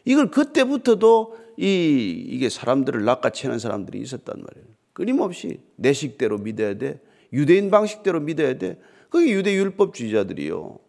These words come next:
또한 뭐, 율법 폐기론자들은 "야, 한번 구원받으면 됐어. 뭐, 구원을 두 번, 세 번 받니? 이제 내 마음대로 살아.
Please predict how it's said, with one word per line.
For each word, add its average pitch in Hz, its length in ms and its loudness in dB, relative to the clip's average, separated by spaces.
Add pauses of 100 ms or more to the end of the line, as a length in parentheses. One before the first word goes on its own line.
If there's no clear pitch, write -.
(720)
또한 277 340 4
뭐, 220 280 4
율법 214 380 0
폐기론자들은 165 840 -2 (300)
"야, 110 80 2
한번 143 380 0
구원받으면 120 680 -2
됐어. - 800 -8 (500)
뭐, 208 200 0
구원을 233 400 2
두 156 100 -2
번, 190 160 4
세 165 160 -6
번 156 220 -2
받니? 82 440 -6 (520)
이제 240 160 0
내 214 200 2
마음대로 214 560 0
살아. - 380 -8